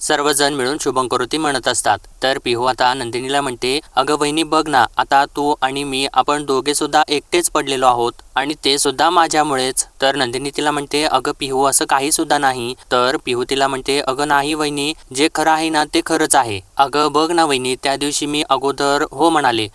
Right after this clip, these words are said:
आणि नंतर परत नाही म्हणा-, म्हणाले, मग अशा मुलीवरती कोण विश्वास ठेवेल ग?" तर तेव्हा नंदिनी तिचा हात आपल्या हातामध्ये घेते आणि, "का ग असं का म्हणतेस? मी आहे ना, मी ठेवेन ना तुझ्यावरती विश्वास," असं म्हणून ती तिला आता धीर देऊ लागते आणि पुढं म्हणते,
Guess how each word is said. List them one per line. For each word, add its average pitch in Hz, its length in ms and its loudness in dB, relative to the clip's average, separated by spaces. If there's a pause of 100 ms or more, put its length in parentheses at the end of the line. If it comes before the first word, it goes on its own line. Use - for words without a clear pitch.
आणि 147 200 0
नंतर 147 360 -2
परत 165 280 -4
नाही 156 240 0
म्हणा-, 131 320 0
म्हणाले, 120 400 -2 (180)
मग 151 200 -2
अशा 139 260 0
मुलीवरती 165 600 2
कोण 180 160 4
विश्वास 151 380 0
ठेवेल 123 340 0
ग?" 143 120 2 (240)
तर 131 160 0
तेव्हा 127 200 2
नंदिनी 127 440 -2
तिचा 127 220 0
हात 120 240 2
आपल्या 135 220 2
हातामध्ये 123 520 0
घेते 123 380 -2 (220)
आणि, 131 180 -2
"का 143 200 2
ग 139 260 2
असं 139 200 0
का 165 120 2
म्हणतेस? 143 480 -2 (160)
मी 139 120 -2
आहे 151 240 2
ना, 151 160 2
मी 160 140 0
ठेवेन 143 340 -2
ना 185 100 4
तुझ्यावरती 139 540 -2
विश्वास," 127 520 2 (140)
असं 127 200 2
म्हणून 131 300 -2
ती 135 160 -2
तिला 127 160 2
आता 127 280 4
धीर 131 260 -2
देऊ 123 200 0
लागते 120 280 0
आणि 120 180 -4
पुढं 120 240 -4
म्हणते, 131 360 -2